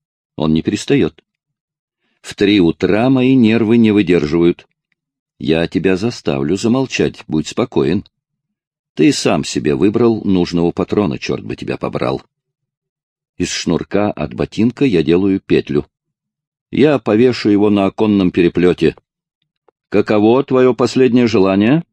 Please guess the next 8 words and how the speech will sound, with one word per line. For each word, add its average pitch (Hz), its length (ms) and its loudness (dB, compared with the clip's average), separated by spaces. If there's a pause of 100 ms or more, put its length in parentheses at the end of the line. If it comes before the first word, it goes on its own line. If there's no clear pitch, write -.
(880)
Пока 87 260 -4
я 78 100 0
делаю 69 340 -2
петлю, 170 400 -2 (380)
он 92 160 -2
подходит - 440 -4
ко - 140 -8
мне 78 320 -6